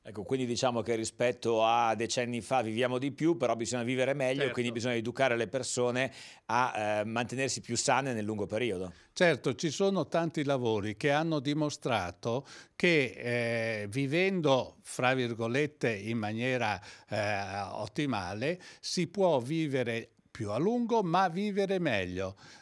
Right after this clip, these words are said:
Speaker 2: Noi cerchiamo di prevenire le malattie croniche invalidanti che purtroppo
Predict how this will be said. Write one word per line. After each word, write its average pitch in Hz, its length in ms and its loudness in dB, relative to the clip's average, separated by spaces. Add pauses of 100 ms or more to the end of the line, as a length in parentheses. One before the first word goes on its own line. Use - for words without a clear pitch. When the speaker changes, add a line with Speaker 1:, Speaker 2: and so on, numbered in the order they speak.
(120)
Speaker 2:
Noi 175 260 0
cerchiamo 156 640 0
di 113 160 -4
prevenire 180 840 0
le 131 180 0
malattie 139 680 0
croniche 147 600 0
invalidanti 143 960 0
che 139 180 -2
purtroppo 139 840 -2